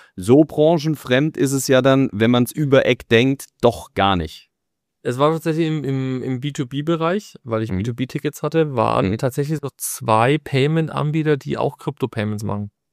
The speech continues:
Speaker 1: Mhm.
Speaker 2: Fällt leider der Name ein, aber mir sind die auch schon bei Krypto-Konferenzen über den Weg gelaufen. Also
Speaker 1: Ja,
Speaker 2: ein
Speaker 1: ja, ja.
Speaker 2: bisschen überschneidet sich's, auch für die
Speaker 1: Ja.
Speaker 2: Zukunft. Aber, ja.
Speaker 1: Oder gerade auch
Speaker 2: Viele
Speaker 1: sowas
Speaker 2: der
Speaker 1: wie diese ganzen
Speaker 2: großen
Speaker 1: Ins,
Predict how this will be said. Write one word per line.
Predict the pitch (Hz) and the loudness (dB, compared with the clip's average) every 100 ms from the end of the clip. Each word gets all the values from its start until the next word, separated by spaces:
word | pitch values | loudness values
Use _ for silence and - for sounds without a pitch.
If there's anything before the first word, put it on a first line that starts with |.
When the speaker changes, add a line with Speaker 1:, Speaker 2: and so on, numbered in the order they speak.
| - | 0
Speaker 1:
Mhm. | 98 90 113 - _ _ | 2 2 0 -6 _ _
Speaker 2:
Fällt | - 117 | -4 -2
leider | 127 123 | 4 6
der | 127 | 6
Name | 117 120 147 139 | 6 4 4 2
ein, | 135 | 2
aber | 143 127 | 2 2
mir | 127 127 | 0 0
sind | 120 139 | 0 0
die | 139 | 2
auch | 113 123 | 2 2
schon | 143 131 | -2 0
bei | 123 117 | 2 2
Krypto-Konferenzen | - - 135 110 107 110 107 110 | -2 -6 -4 -2 -4 -4 -4 -4
über | 107 | -2
den | 104 104 | -2 -4
Weg | 101 | -6
gelaufen. | - 90 101 - _ - | -6 -8 -8 -14 _ -8
Also | 107 | -2
Speaker 1:
Ja, | 107 98 | 0 0
Speaker 2:
ein | |
Speaker 1:
ja, | 95 80 | 0 -4
ja. | 92 - _ _ | -8 -12 _ _
Speaker 2:
bisschen | 151 - 170 | -12 -2 2
überschneidet | 156 131 127 123 156 | 2 4 2 2 2
sich's, | - 208 - | -2 -4 -2
auch | 131 - | -6 -6
für | 135 | -10
die | 127 | -6
Speaker 1:
Ja. | 98 | -6
Speaker 2:
Zukunft. | 143 175 196 - _ _ _ _ _ _ _ - | -4 -6 -6 -8 _ _ _ _ _ _ _ 0
Aber, | 117 120 127 127 127 127 127 120 _ _ _ _ _ - | 4 4 6 6 6 6 2 -2 _ _ _ _ _ -14
ja. | - - _ _ _ _ _ - | -12 -12 _ _ _ _ _ -8
Speaker 1:
Oder | 98 | -4
gerade | 87 113 | 2 4
auch | 110 | 4
Speaker 2:
Viele | 101 110 | 2 2
Speaker 1:
sowas | 117 | 2
Speaker 2:
der | 120 | 2
Speaker 1:
wie | 110 | 0
diese | 104 | 0
ganzen | 160 208 107 202 101 | 2 2 0 -2 -2
Speaker 2:
großen | 107 | -2
Speaker 1:
Ins, | 120 | -2